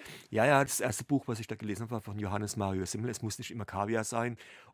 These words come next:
Und es war so fesselnd geschrieben, ne, dass ich von dem Moment an, gell, dass ich dann auch Jules Verne habe ich gelesen, Edgar Allan Poe als Kind und so, ne.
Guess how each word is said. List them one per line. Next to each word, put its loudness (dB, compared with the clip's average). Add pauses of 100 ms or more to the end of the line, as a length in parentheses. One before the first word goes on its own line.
Und -2
es -4
war 2
so -4
fesselnd -2
geschrieben, 2
ne, 0
dass -2
ich -4
von -6
dem 0
Moment 0
an, -2
gell, -4
dass -6
ich -4
dann -4
auch -10 (260)
Jules 2
Verne 8
habe 2
ich -2
gelesen, 0
Edgar -4
Allan -4
Poe 6
als -2
Kind 0
und -8
so, 4
ne. 2